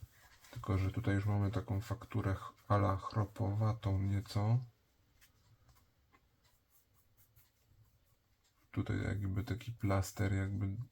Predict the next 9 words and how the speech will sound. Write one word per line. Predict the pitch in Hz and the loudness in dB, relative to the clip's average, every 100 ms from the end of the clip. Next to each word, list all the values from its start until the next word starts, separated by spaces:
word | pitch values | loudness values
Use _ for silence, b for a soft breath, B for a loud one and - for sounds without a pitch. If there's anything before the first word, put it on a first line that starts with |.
| _ _ _ - - | _ _ _ -20 -6
też | - 101 | -4 -2
delikatny. | 120 107 98 - 101 98 - 107 107 117 117 - - | 0 0 0 -2 -4 -2 -2 0 4 4 2 -6 -4
Ono | 101 101 | 0 2
już | 98 | 0
jest | 101 | -2
takie | - - | -4 -4
nieco | 98 104 104 104 | 0 0 0 0
bardziej | 101 101 104 98 | 2 2 2 2
giętkie, | 110 101 98 - 101 104 | 2 0 -2 -2 0 2